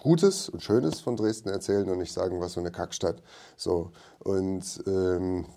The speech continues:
das ist meine Position, das ist auch, glaub ich, Dissidentenposition.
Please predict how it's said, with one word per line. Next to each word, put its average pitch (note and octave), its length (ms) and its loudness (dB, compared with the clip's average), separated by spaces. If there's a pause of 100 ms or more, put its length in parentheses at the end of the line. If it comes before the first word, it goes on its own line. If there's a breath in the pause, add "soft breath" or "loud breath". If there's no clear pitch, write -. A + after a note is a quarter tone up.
das - 340 -4
ist - 320 -8
meine G2+ 260 2
Position, G2+ 640 0
das F2 220 -2
ist - 280 -10
auch, F2 200 -8
glaub F2 240 -4
ich, - 80 -14
Dissidentenposition. A2 1200 2